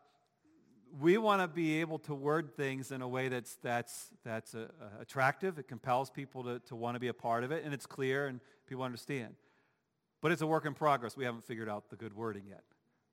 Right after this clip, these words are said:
So pardon the rough draft on the description of what we believe this service to be.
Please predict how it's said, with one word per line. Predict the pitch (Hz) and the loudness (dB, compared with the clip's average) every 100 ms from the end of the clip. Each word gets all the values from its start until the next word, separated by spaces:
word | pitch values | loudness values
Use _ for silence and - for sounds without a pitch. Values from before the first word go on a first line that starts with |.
| _ | _
So | - 143 139 135 117 | -8 0 2 2 -2
pardon | - 147 147 135 | 0 2 2 -2
the | 123 120 | -4 -4
rough | 113 135 - | 0 0 -2
draft | 123 107 117 - - | -6 -2 -4 -6 -12
on | 113 113 113 | -8 -8 -8
the | 113 113 110 110 - 117 | -8 -8 -8 -12 -18 -20
description | 101 - 151 - 131 113 | -18 -6 -6 -6 -10 -10
of | 104 | -8
what | 117 - | -10 -8
we | 123 123 | -6 -6
believe | 113 117 117 113 - _ _ | -6 -6 -4 -6 -8 _ _
this | 123 113 | -8 -8
service | - 110 101 98 | -6 -6 -6 -12
to | - | -14
be. | 113 127 | -12 -12